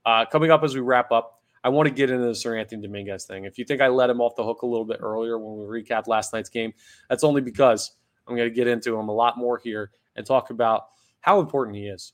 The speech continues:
for this Philadelphia Phillies team going forward as we push towards the postseason. All that as we wrap up today's episode of Locked On Phillies. But first, though, let me tell you about my friends over at eBay Motors.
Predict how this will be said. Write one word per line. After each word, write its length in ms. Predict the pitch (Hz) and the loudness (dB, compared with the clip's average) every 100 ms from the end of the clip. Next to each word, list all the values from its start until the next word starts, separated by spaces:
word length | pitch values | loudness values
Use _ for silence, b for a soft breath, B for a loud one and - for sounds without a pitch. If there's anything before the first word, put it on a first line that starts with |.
| _ | _
for 240 | - 127 | 0 0
this 180 | 113 107 | 0 -4
Philadelphia 460 | - 117 110 104 101 | -2 0 0 -2 -8
Phillies 300 | 110 107 98 | -10 -10 -10
team 200 | 107 104 | -12 -8
going 220 | 104 101 | -8 -8
forward 400 | - 104 104 101 | -8 -8 -6 -8
as 180 | 104 95 | -10 -12
we 60 | |
push 280 | 95 110 - | -12 -12 -10
towards 260 | 110 101 101 | -8 -8 -10
the 60 | |
postseason. 500 | - 107 - 107 92 90 _ _ _ - | -8 -8 -8 -12 -14 _ _ _ _ 0
All 180 | 117 120 | 2 4
that 260 | 143 170 - | 2 0 -6
as 140 | 101 | -12
we 120 | 104 | -12
wrap 340 | 95 110 139 - | -4 2 2 0
up 260 | 151 127 _ _ | -8 -8 _ _
today's 400 | 101 98 104 113 | -12 -10 -6 -6
episode 340 | 110 - 120 | -6 -6 -6
of 140 | 120 | -6
Locked 240 | 101 92 - | -10 -12 -12
On 140 | 107 | -14
Phillies. 440 | 110 104 95 - - _ _ _ _ _ _ _ _ _ _ _ _ _ _ _ _ _ _ _ b b b b b | -14 -20 -20 -20 -20 _ _ _ _ _ _ _ _ _ _ _ _ _ _ _ _ _ _ _ b b b b b
But 100 | 139 | -4
first, 260 | 185 185 - | 2 2 2
though, 140 | 107 | -2
let 160 | 98 135 | 0 0
me 80 | 151 | 0
tell 220 | - 160 | 0 0
you 100 | 120 | 2
about 180 | 113 110 | 0 0
my 120 | 104 | -2
friends 280 | - 127 127 | -2 -2 -2
over 200 | 131 147 | -2 -4
at 140 | - | -4
eBay 320 | 214 202 208 | -4 2 2
Motors. 480 | 202 196 196 - - | 4 2 2 -2 -10